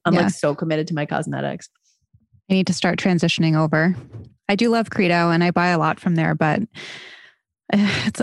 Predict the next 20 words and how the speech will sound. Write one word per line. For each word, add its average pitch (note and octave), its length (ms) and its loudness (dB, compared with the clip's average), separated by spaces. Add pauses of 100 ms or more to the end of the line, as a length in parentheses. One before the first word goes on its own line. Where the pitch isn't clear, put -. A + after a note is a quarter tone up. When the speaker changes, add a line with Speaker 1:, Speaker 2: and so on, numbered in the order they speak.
Speaker 2:
I'm G3+ 100 4
a G3+ 60 4
work F#3+ 200 2
in F#3 80 4
progress. E3 600 0
<laughs> G#3+ 60 4 (640)
Speaker 1:
Yeah, F#4 400 4
it's C#4+ 200 2
all F4+ 220 4
a D4 60 4
work G#3 240 2
in F#3+ 60 0
progress, G3 480 -2
isn't D#4+ 180 0
it? F#4 280 0
It's - 260 -14
just, - 160 -8
like, B3+ 300 0 (180)
you F#3 140 2
do - 20 0